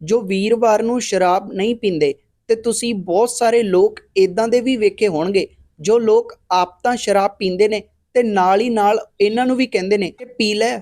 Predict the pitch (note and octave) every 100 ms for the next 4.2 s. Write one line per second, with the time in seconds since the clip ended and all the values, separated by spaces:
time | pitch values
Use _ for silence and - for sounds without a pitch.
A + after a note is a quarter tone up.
0 | - - D3+ F#3+ A3 A#3 B3 A#3 A#3+ C4+
1 | - G#3+ A3+ G#3 G3+ A3 G#3+ - _ _
2 | D3 F#3+ G3 G#3 B3 A#3 G3+ F#3 F#3+ G3
3 | A3+ A3+ A3 A#3 A#3+ A#3+ A3+ G#3+ A#3+ G#3
4 | E3+ D#3